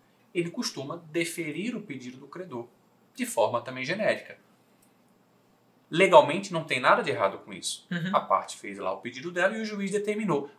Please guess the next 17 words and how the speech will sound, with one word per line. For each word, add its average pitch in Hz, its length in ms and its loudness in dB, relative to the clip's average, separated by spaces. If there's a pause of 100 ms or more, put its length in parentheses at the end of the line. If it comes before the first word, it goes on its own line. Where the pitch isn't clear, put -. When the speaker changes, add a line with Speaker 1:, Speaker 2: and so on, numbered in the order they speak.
Speaker 1:
O 180 80 -8
oficial 190 500 8
de 165 120 -6
justiça 165 400 -6
fica 180 240 -8
numa 170 180 -2
situação 123 400 -4
muito 120 240 -14
delicada 123 540 6
porque - 280 -8
ele 123 120 -2
é 127 40 0
o 127 60 -4
cumpridor 196 720 10
da 170 100 8
decisão 131 440 2
judicial. 110 640 0